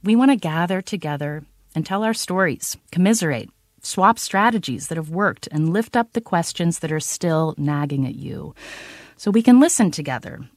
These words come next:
and really hear how this is not something that only you or your family is struggling with.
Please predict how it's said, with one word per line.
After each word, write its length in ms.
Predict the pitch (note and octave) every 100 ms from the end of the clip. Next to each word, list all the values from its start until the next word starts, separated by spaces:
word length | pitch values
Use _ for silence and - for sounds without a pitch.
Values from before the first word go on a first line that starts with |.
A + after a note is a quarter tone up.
| -
and 260 | E3 F3+
really 300 | A3 D4 D#4
hear 680 | D4 - A#3+ B3 D3+ A#2 - _ - _ -
how 180 | F3+
this 240 | F3+ B3 -
is 160 | C4+
not 380 | D#3+ D#3 F3 -
something 480 | - C#3+ C3+ C#3 C3
that 140 | B2 -
only 340 | C3 D#3+ F#3+
you 240 | F#3 D#3+
or 80 | D#3+
your 180 | D3 D3+
family 480 | - C3+ B2+ B2 -
is 120 | B2+
struggling 480 | - A2+ A#2+ B2 C3
with. 420 | C#3 C#3+ - -